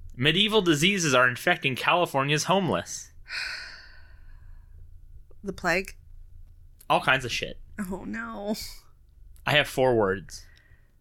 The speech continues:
Speaker 1: Can you guess what they are?
Speaker 2: No.
Speaker 1: Make America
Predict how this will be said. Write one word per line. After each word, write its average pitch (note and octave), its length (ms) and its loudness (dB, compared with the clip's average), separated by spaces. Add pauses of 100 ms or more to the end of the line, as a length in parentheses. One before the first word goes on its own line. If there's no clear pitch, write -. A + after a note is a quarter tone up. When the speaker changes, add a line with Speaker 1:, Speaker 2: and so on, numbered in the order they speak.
(1300)
Speaker 1:
Can B2 140 0
you A2 80 -2
guess A2 200 2
what B2 100 0
they A#2 120 4
are? A#2+ 240 2 (1800)
Speaker 2:
No. G#3+ 340 -10 (600)
Speaker 1:
Make A#2+ 460 2 (220)
America G#2+ 680 0